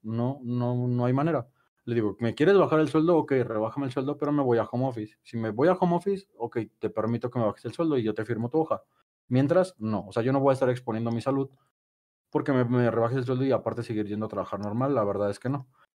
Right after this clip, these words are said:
Entonces me estuve negando y todo, me siguieron presionando. Todos mis compañeros de trabajo, desgraciadamente, firmaron la hoja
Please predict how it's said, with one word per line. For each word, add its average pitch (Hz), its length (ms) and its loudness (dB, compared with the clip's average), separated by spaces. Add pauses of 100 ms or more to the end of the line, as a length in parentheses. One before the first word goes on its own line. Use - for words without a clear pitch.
(280)
Entonces 135 460 0
me 117 140 0
estuve 147 260 2
negando 139 280 4
y 143 80 0
todo, 180 440 4
me 113 320 0
siguieron 131 380 0
presionando. 127 680 0 (400)
Todos 156 240 6
mis 127 140 2
compañeros 117 580 2
de 98 120 -6
trabajo, 107 400 0
desgraciadamente, 107 960 -2
firmaron 104 480 -2
la 95 100 4
hoja 117 320 -2